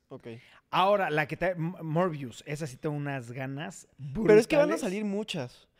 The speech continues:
Speaker 1: Esa, Doctor Strange dos. Aguas con esa película.
Speaker 2: Pero la Doctor Strange dos sale hasta el próximo año, ¿no? ¿Dos mil veintitrés.
Speaker 1: No creo que sale este año.
Speaker 2: ¿También?
Speaker 1: Creo que sí.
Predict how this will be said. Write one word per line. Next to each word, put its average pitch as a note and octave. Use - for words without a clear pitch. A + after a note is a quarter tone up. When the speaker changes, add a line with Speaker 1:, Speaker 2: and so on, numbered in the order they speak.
Speaker 1:
Esa, E3+
Doctor E3+
Strange D#3
dos. C#3
Aguas D3+
con C3
esa C#3
película. A#2
Speaker 2:
Pero F3
la F#3
Doctor A3
Strange G#3
dos G3
sale G3
hasta F3
el C3
próximo D#3+
año, C3+
¿no? C3
¿Dos C3
mil C3+
veintitrés. -
Speaker 1:
No D3
creo D3+
que D3
sale D3
este C3+
año. C#3
Speaker 2:
¿También? B2+
Speaker 1:
Creo D#3
que D3+
sí. D#3